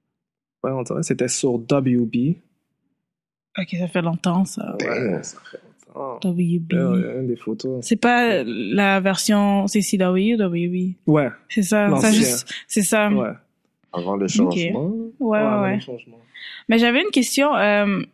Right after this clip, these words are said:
Speaker 2: Alfredson, toi, t'avais regardé un peu à Arrow. Est-ce qu'il y avait
Speaker 1: Ouais.
Speaker 2: Black Canary dans Arrow ?
Speaker 1: Euh, ben oui.
Speaker 2: Ouais.
Speaker 1: Ouais, depuis le début.
Speaker 2: Depuis le début, ok.
Speaker 1: Ouais.
Speaker 2: Ok.
Speaker 1: Black Canary, euh, c'est quoi encore son nom, en fait, son vrai nom ?
Speaker 2: Son vrai
Speaker 1: Dina,
Speaker 2: nom.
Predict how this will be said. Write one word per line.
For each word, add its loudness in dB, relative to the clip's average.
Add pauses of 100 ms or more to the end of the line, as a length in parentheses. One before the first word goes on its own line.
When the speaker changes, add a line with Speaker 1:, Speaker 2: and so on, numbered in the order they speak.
(920)
Speaker 2:
Alfredson, 2
toi, 2
t'avais 2
regardé 2
un 2
peu -4
à 2
Arrow. 0 (340)
Est-ce -2
qu'il 0
y 2
avait 2
Speaker 1:
Ouais. 2
Speaker 2:
Black 0
Canary 2 (840)
dans -2
Arrow ? -2 (720)
Speaker 1:
Euh, 2
ben 2
oui. 2 (240)
Speaker 2:
Ouais. 0
Speaker 1:
Ouais, 2
depuis -2
le 0
début. -4 (100)
Speaker 2:
Depuis 2
le 0
début, 0
ok. -4
Speaker 1:
Ouais. 0
Speaker 2:
Ok. -10
Speaker 1:
Black -2
Canary, -2
euh, -4
c'est -20
quoi -4
encore -6
son -10
nom, -8
en -10
fait, -16 (340)
son -10 (340)
vrai -6
nom ? -10
Speaker 2:
Son -4
vrai -4
Speaker 1:
Dina, 0
Speaker 2:
nom. -2